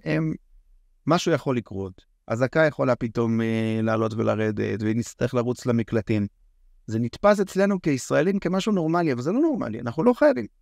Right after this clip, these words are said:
במדינות אחרות בעולם, אנשים לא חיים תחת איום מתמיד שמשהו יכול להתפוצץ, ושמישהו מהצד השני של הגבול, שלפעמים הוא רחוק, ולפעמים הוא ממש קרוב, יושב על הגדר, יכול פתאום לנסות משהו.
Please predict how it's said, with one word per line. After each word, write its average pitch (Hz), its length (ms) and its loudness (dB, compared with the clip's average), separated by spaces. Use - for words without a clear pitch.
במדינות 160 480 2
אחרות 226 320 0
בעולם, 220 400 2
אנשים 220 240 -2
לא 226 80 0
חיים 240 280 2
תחת 208 300 -2
איום 208 240 0
מתמיד 190 360 0
שמשהו 180 360 -2
יכול 185 220 0
להתפוצץ, 185 600 -2
ושמישהו 165 420 -2
מהצד 165 280 0
השני 160 220 0
של 156 160 0
הגבול, 143 280 0
שלפעמים 147 460 -2
הוא 143 140 0
רחוק, 165 260 -4
ולפעמים 165 260 0
הוא 175 60 0
ממש 170 240 -2
קרוב, 170 260 0
יושב 160 260 0
על 165 100 2
הגדר, 180 380 0
יכול 156 280 4
פתאום 156 320 0
לנסות 139 480 -2
משהו. 113 340 -2